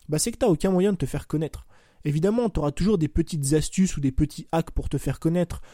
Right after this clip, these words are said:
comme par exemple, euh, je sais pas moi, faire un article invité sur le blog d'une autre personne. Tu vois, une fois par semaine, tu te fais inviter sur un blog, tu te fais inviter sur un podcast, tu te fais inviter sur une chaîne YouTube, tu parles un petit peu de toi,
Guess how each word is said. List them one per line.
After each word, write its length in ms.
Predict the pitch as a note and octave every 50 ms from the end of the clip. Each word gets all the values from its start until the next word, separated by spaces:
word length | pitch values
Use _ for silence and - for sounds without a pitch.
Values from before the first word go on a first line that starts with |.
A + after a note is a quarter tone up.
| - - -
comme 200 | - D#3+ D3+ C#3+
par 180 | - C#3+ C3+
exemple, 440 | C#3 C#3+ C#3 D3+ E3+ F3 E3+ - C#3+
euh, 160 | C3+ C3 B2+ B2 - - - - - - _
je 100 | - -
sais 140 | C3 - D3
pas 160 | D3 F3+ F#3
moi, 140 | F3+ C#3+ B2+
faire 240 | B2 - F3 E3+ D#3+
un 80 | D#3 D3+
article 360 | D3 - - - D3 - D#3
invité 360 | D3 C#3 C#3+ C3 - F#3+ G3
sur 260 | - - - D#3+ C#3+
le 80 | C#3 C3+
blog 260 | C3+ C#3+ E3+ F3 D#3+
d'une 140 | C#3+ C#3+ D3
autre 140 | C#3+ C3+ -
personne. 420 | D3+ - - - F3+ D#3+ B2+ - - - - _ - -
Tu 100 | - D3+
vois, 300 | C#3+ D3 D#3 D#3+ D#3+ - - - -
une 100 | D3 D#3
fois 180 | - - E3+ D#3+
par 140 | - C#3+ -
semaine, 380 | - D#3+ D3+ E3+ G3 G#3+ F#3
tu 100 | - D3+
te 60 | C3+
fais 100 | - D#3+
inviter 300 | D3+ D3 C#3+ C#3+ - D#3+
sur 180 | D3+ - D3+ C#3
un 80 | C3 C3
blog, 320 | C3+ C#3+ E3 F3+ F#3 E3+
tu 140 | - D3 C#3
te 40 | -
fais 60 | D#3
inviter 240 | D3+ C#3+ C#3 D#3 D3
sur 220 | D3 - - C3
un 80 | C3 -
podcast, 420 | - C#3+ - - E3+ E3+ D3+ -
tu 80 | - C#3
te 60 | -
fais 80 | D3
inviter 240 | C#3+ C3+ C3 - C#3
sur 180 | - - C#3 C3
une 80 | C3
chaîne 200 | B2+ - C#3 C3
YouTube, 340 | C3 C3 - - A3 A#3 F#3+ - - - - _ - -
tu 100 | - D3+
parles 220 | - F3+ E3 E3
un 80 | D#3 D3+
petit 160 | - - -
peu 100 | - C#3+
de 80 | -
toi, 340 | - - E3+ F#3+ G#3+ A#3+ A#3